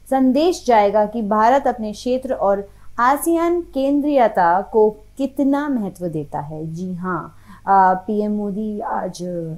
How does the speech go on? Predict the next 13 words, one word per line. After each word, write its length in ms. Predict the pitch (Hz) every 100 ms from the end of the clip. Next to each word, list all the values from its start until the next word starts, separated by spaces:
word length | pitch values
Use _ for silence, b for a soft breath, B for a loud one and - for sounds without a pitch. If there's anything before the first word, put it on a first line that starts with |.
| -
आसियान 560 | - 196 - 214 214 214 226
इंडोनेशिया 600 | 214 202 196 208 262 262
जाएंगे। 520 | 254 247 254 302 349 B B
भारतीय 380 | 226 233 226 247
राजदूत 600 | 226 214 208 247 277 220
जयंत, 420 | 226 214 247 254
आ, 240 | 220 220 220
खोबरागड़े 1000 | 220 - 269 254 269 285 277 277 285 277
ने 240 | 254 247
को 140 | 240
कहा 340 | 233 220 190 254
है 220 | 220 208
कि 280 | - 180